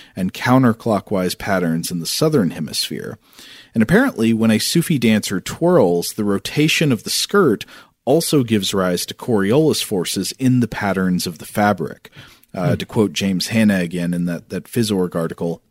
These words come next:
Speaker 1: quote, "The flow of a sheet of material is much more restrictive than the flow of the atmosphere, but nonetheless, it results in Coriolis forces. What we found was that this flow and the associated Coriolis forces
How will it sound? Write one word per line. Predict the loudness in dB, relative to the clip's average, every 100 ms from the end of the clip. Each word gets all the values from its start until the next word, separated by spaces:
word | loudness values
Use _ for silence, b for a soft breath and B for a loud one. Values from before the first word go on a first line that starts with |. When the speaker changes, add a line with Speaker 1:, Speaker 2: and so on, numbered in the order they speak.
| -6
Speaker 1:
quote, | 0 0 -2 B B B B
"The | -8
flow | -6 2 6 6
of | 6
a | 2
sheet | 2 2 2
of | 2
material | 0 2 4 4 4 2
is | 0 0
much | 0 0
more | 0 2
restrictive | 0 -2 -2 -2 -4 -2 -2 -2 -2
than | -2
the | -2
flow | -2 0 0
of | -2
the | -2
atmosphere, | 0 -2 -4 -6 -6 -10 -12 -14 B B
but | 2 4
nonetheless, | 6 6 6 4 0 -4 -6
it | -6 -4
results | -4 -2 -2 -2
in | -2
Coriolis | -2 -2 2 4 4 2
forces. | -4 -8 -8 -8 -8 -10 B B -2
What | 0
we | 2 0
found | 0 2 2 2
was | 0
that | -2 -4 0
this | 2 4 0
flow | -2 0 4 4 2
and | 0 0
the | 2
associated | 0 2 2 2 2 2 2 -2
Coriolis | 0 4 4 4 2 0
forces | -4 -4 -4 -4 -6